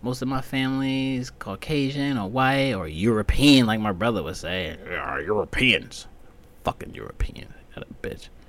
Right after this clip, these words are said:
Look up Europeans on Google. That's what the fuck he's telling me I am. I ain't that. So, anyway, man, this is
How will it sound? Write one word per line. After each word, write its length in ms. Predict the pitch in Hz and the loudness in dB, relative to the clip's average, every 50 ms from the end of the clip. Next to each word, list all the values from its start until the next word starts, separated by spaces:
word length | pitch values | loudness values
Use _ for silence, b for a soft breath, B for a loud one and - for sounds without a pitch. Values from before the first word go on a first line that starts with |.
| B B B B B B B B B - - - - - - | B B B B B B B B B -20 -20 -20 -20 -8 -6
Look 120 | 143 127 127 | 0 4 4
up 100 | 117 107 | 6 6
Europeans 440 | 113 107 92 - - 104 92 87 | 6 6 6 6 4 4 2 0
on 160 | 90 80 80 80 | -2 -4 -6 -6
Google. 300 | 87 82 69 80 80 - - - - - - - - - - - - - - - - - - - - - - - - - - - - - B B B B B B B B B B B - | -6 -8 -8 -8 -10 -14 -16 -20 -20 -20 -20 -20 -20 -20 -20 -20 -20 -20 -20 -20 -20 -20 -20 -20 -20 -20 -20 -20 -20 -20 -20 -20 -20 -20 B B B B B B B B B B B -4
That's 200 | - 107 110 - | -2 0 0 0
what 120 | 104 98 | -2 -4
the 100 | - - | -6 -8
fuck 460 | - - - - - - 113 110 - - | -12 -12 -16 -6 -2 -2 -2 -2 -2 -6
he's 180 | - 110 107 - | -10 -10 -8 -6
telling 300 | - 127 113 104 98 95 | -2 -2 0 0 0 -2
me 100 | 92 92 | -2 -2
I 200 | 95 92 90 90 | 0 0 0 0
am. 240 | 85 85 78 - - B B B B B B B B B B - - - - - - - - - - - - - - - - - - - - - - - - | -2 -4 -4 -6 -10 B B B B B B B B B B -18 -20 -20 -20 -20 -20 -20 -20 -20 -20 -20 -20 -20 -20 -20 -20 -20 -20 -20 -20 -20 -16 -6 -2
I 240 | - 87 80 76 78 | 0 2 2 2 0
ain't 200 | 69 64 60 - | -2 -4 -4 -4
that. 220 | - - - - - - - - - - - - B B B B B B B B B B B B B B B B B B B B B B B - - - - - - - - | -6 -6 -6 -8 -14 -18 -20 -20 -20 -20 -20 -20 B B B B B B B B B B B B B B B B B B B B B B B -20 -20 -20 -20 -20 -20 -20 -16
So, 240 | - - - - - - - - - - - - - - - - - - - - - - - - - - - - - - - - - - - - - - - - - | -12 -12 -10 -12 -12 -16 -20 -20 -20 -20 -20 -20 -20 -20 -20 -20 -20 -20 -20 -20 -20 -20 -20 -20 -20 -20 -20 -20 -20 -20 -20 -20 -20 -18 -16 -16 -16 -16 -18 -18 -10
anyway, 320 | - 117 123 117 113 113 110 | -6 -2 0 0 2 2 2
man, 340 | 113 117 117 117 117 117 113 | 2 0 2 2 0 0 0
this 180 | 113 120 - | -2 -4 -4
is 380 | 90 87 95 - - - - | -6 -6 -6 -6 -8 -8 -10